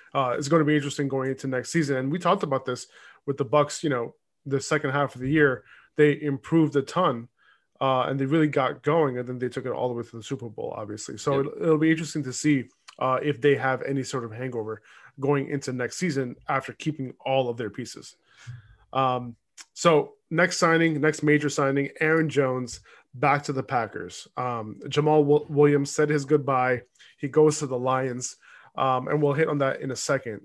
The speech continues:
Speaker 1: Um, but that leaves, that leaves Aaron Jones and A J Dillon in Green Bay. Uh, the Packers, they paid Aaron Jones, and, and they wouldn't have paid the top running back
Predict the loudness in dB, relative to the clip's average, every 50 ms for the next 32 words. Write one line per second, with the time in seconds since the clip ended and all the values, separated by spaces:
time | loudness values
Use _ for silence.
0 | -12 -10 -8 -8 -8 -8 -8 -8 -6 -4 -2 -2 -2 -2 -2 -4 -4 -4 -6 -8
1 | -10 -14 _ _ _ _ _ _ -2 0 0 2 0 0 0 0 2 2 2 2
2 | 0 0 0 -2 0 0 -2 -2 -2 -2 -4 -2 -2 -4 -2 -2 -2 -2 -2 -2
3 | -6 -6 -4 -4 -4 -4 -6 -6 -6 -6 -6 -6 -4 -4 -4 -4 -6 -10 -14 _
4 | _ _ _ -20 -20 -20 -20 _ _ -8 -6 -4 -4 -4 -4 -8 -4 0 0 0
5 | 2 2 0 -2 -2 -6 -12 -14 -10 -8 -8 -8 -8 -6 -2 -2 -2 -2 -2 -2
6 | 0 0 0 0 0 0 0 2 2 2 0 0 -2 -4 -6 -8 -10 -14 _ _
7 | -20 -20 -20 -20 _ -2 0 2 2 2 2 0 0 0 0 0 -2 -2 -4 -2
8 | -2 -2 -2 -2 -6 -8 -4 -2 0 0 0 -2 -6 -8 -6 -4 -2 -2 -2 0
9 | 0 0 0 0 -2